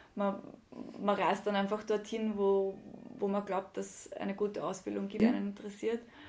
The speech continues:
und sammelt sich so, ähm, ja, das Wissen und das Training.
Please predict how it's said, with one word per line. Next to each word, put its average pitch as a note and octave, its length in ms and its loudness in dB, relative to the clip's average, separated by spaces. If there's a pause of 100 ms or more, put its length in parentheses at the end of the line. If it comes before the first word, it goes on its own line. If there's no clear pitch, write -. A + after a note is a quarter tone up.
(440)
und F#3+ 400 -6
sammelt G3 420 -2
sich G3 240 -6
so, F#3+ 420 -2 (480)
ähm, D#2 760 -4 (1600)
ja, F#3+ 160 -4
das G3 180 -6
Wissen A3 300 -6
und F#3 160 -6
das F#3+ 120 -10
Training. G#3 580 0